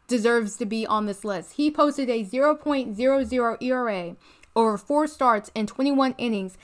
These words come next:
and he had thirty-five strikeouts to six walks. He was one of my favorite pitchers in twenty twenty, and I just loved watching him pitch. He was absolutely electric. He was amazing. Okay?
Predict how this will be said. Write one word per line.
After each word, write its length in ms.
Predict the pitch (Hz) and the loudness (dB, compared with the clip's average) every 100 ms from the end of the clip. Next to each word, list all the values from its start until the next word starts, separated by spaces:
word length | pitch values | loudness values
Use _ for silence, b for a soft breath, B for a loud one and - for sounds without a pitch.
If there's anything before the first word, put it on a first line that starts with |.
| B - | B -2
and 120 | 240 | 2
he 80 | 247 | 4
had 280 | 233 214 | 2 0
thirty-five 480 | 240 277 302 302 285 | 0 0 2 4 4
strikeouts 640 | 294 285 254 226 208 208 b b - | 2 -2 -2 -2 -4 -6 b b -4
to 200 | 285 262 | 0 0
six 560 | - - 254 254 - b b | 0 0 0 0 -12 b b
walks. 540 | 202 208 175 - - - | -4 0 0 -2 -12 -20
He 140 | _ 330 | _ 0
was 180 | 311 254 | 0 0
one 140 | 269 | -2
of 80 | 226 | 0
my 220 | 214 247 | 2 2
favorite 380 | 262 277 285 - | 0 -2 -4 -6
pitchers 540 | 311 302 330 339 339 - | -8 -4 -2 -2 -6 -4
in 140 | 247 | -4
twenty 280 | 226 269 269 | -2 -2 -2
twenty, 380 | 254 277 277 277 | -2 -2 -2 -4
and 100 | 226 | -4
I 140 | 208 202 | -4 -4
just 260 | 202 - | -8 -10
loved 340 | 196 202 233 233 | -8 -4 -4 -2
watching 360 | 226 220 233 | -4 -4 -6
him 140 | 214 202 | -8 -8
pitch. 300 | 208 208 - | -10 -10 -10
He 140 | 240 | -8
was 240 | 220 202 - | -6 -6 -2
absolutely 560 | 214 220 - 214 208 208 | 0 0 -2 -4 -4 -4
electric. 460 | 208 202 214 208 | -8 -6 -8 -10
He 100 | 240 | -6
was 180 | 214 196 - | -6 -6 -6
amazing. 920 | 196 202 220 262 247 247 247 240 247 b b b b _ | -4 -2 2 2 2 0 0 -2 -4 b b b b _
Okay? 540 | 247 285 311 311 311 | -2 2 2 2 0